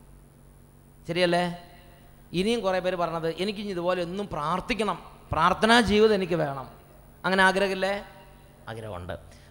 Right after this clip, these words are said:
പിന്നെയും കുറേ പേരോട് ചോദിക്കും, അവർ പറഞ്ഞതാണ്, "എനിക്ക് കുറച്ചും കൂടെ പഠിച്ച് ഉയർന്ന് നല്ല റിസൾട്ട് കിട്ടണം, നല്ല ബുദ്ധി വേണം." ഈ ദിവസങ്ങളിൽ വന്ന കുട്ടികൾ, ഞാൻ ചോദിച്ചപ്പോൾ കുട്ടികളെല്ലാം പറഞ്ഞു, "എനിക്ക് നല്ല ബുദ്ധി കിട്ടാൻ വേണ്ടി അച്ഛൻ ഒന്ന് പ്രാർത്ഥിക്കണം."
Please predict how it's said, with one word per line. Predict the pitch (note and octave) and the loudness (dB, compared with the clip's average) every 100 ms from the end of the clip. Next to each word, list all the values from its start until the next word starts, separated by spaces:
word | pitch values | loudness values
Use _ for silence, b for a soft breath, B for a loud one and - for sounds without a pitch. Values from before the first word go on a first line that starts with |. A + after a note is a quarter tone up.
| B | B
പിന്നെയും | G3 A#3 A#3 | 2 2 2
കുറേ | G#3 G#3+ | 2 2
പേരോട് | G#3 G#3 G3+ | 4 2 2
ചോദിക്കും, | F#3+ F#3 | 0 0
അവർ | F3+ | 0
പറഞ്ഞതാണ്, | F3 F3 E3+ E3 | 0 -4 -6 -6
"എനിക്ക് | F3 F#3+ | -6 -4
കുറച്ചും | F3+ F3+ F#3+ | -2 -4 -4
കൂടെ | F#3+ | -4
പഠിച്ച് | E3 E3+ F#3+ | -4 -4 -6
ഉയർന്ന് | F#3+ F3 F#3+ F3+ | -4 0 -2 -2
നല്ല | D#3+ G#3 | -2 0
റിസൾട്ട് | F3+ G3+ A3+ | -2 -4 -4
കിട്ടണം, | A3+ F3 | -2 -4
നല്ല | G#3 | -2
ബുദ്ധി | A#3+ G3+ G3 C#4+ | -4 -6 -6 -2
വേണം." | C#4+ G#3+ D#3 - B B B | 0 0 -4 -12 B B B
ഈ | F3+ | -2
ദിവസങ്ങളിൽ | F#3 F3 F#3+ F#3+ | -2 -2 -2 0
വന്ന | F3 | 0
കുട്ടികൾ, | E3+ D#3+ E3 F3 F3 E3+ E3+ B B | -4 -6 -2 2 2 2 -2 B B
ഞാൻ | D3 D#3 | -6 -6
ചോദിച്ചപ്പോൾ | D#3 D3+ D#3 D#3+ | -6 -4 -4 -6
കുട്ടികളെല്ലാം | D3 D3+ D#3+ D#3 D#3+ E3+ E3 | -6 -6 -2 0 2 2 4
പറഞ്ഞു, | D3+ C#3+ | 2 2
"എനിക്ക് | C#3 C#3 | 0 0
നല്ല | C#3+ C#3 C#3+ | -4 -4 -6
ബുദ്ധി | C#3+ D#3+ D#3+ | -8 -8 -6
കിട്ടാൻ | F#3+ D3 C3+ | -8 -8 -10
വേണ്ടി | C3+ | -10
അച്ഛൻ | A2+ C3+ | -8 -8
ഒന്ന് | C3 | -6
പ്രാർത്ഥിക്കണം." | B2 G#2 G#2+ A2 G#2+ G#2+ | -6 -8 -8 -12 -16 -18